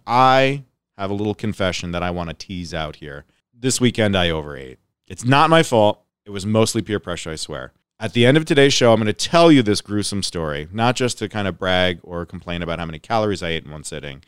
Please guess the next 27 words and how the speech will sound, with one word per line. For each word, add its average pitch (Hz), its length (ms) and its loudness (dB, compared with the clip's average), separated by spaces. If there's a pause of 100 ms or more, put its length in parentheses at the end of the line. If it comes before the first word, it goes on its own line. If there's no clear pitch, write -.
(440)
but 120 400 2
because 104 320 -4
there's 95 160 -4
some 95 100 -6
health 87 260 -8
advice 76 480 -10
around 73 540 -14
it. 60 220 -20
So 73 300 -12 (100)
stay 143 240 2
tuned 113 260 -2
for 87 100 -12
that. 71 200 -10 (320)
Remember 143 240 4
to 147 80 4
share 147 160 6
the 131 80 4
podcast 127 420 2
with 113 140 -8
friends. 202 360 4 (300)
There's 90 140 -6
lots 104 200 2
of 101 60 -10
topics 127 400 0
that 117 140 2
are - 20 2
getting 113 380 4